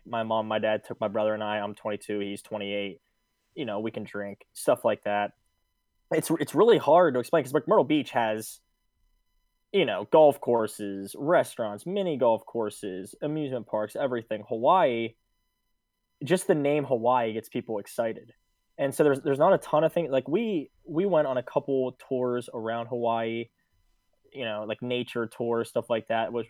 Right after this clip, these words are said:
really cool. Tried out different restaurants with different food. It was really cool. But just, just being able to sit on the beach with clear blue water and say that you're in Hawaii was, was good enough for me. And my favorite spot there,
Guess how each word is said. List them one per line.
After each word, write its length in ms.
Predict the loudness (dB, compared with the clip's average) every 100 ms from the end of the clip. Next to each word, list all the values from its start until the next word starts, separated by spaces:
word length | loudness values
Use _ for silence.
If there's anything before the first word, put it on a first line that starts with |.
| -6
really 180 | -6 -6
cool. 460 | -6 -4 -2 -2 -4
Tried 260 | 0 0
out 80 | 0
different 240 | -4 -8 -6
restaurants 420 | -6 -4 -6 -6
with 80 | -10
different 280 | -10 -12 -10 -2
food. 240 | 0 0
It 60 | -2
was 180 | -4
really 180 | 0 0
cool. 460 | 0 0 2 2 0 _ _ _
But 100 | -2
just, 300 | 2 2 0 -14 _ _ _ _ _ _ _ _ _ -10
just 300 | 2 2 2
being 240 | -4 0 4
able 220 | 4 4
to 60 |
sit 300 | 0 -2 2
on 160 | 2 2
the 60 | -2
beach 340 | -4 -6 -6
with 160 | -12 -12
clear 340 | -2 0 0
blue 240 | 0 -2
water 400 | 0 0 0 -2
and 160 | -4 -8
say 180 | -6 -6
that 100 | -6
you're 200 | -6 -6
in 60 |
Hawaii 600 | -6 -6 -4 -6 -6 -10 -10
was, 480 | -10 -10 -12 -18 -20 _ _
was 240 | -8 -8
good 160 | -4 -4
enough 240 | -4 -10 -10
for 80 | -12
me. 220 | -12 -12
And 80 | -6
my 100 | -4
favorite 380 | 2 4 4 0
spot 400 | 4 4 4 2
there, 320 | 2 0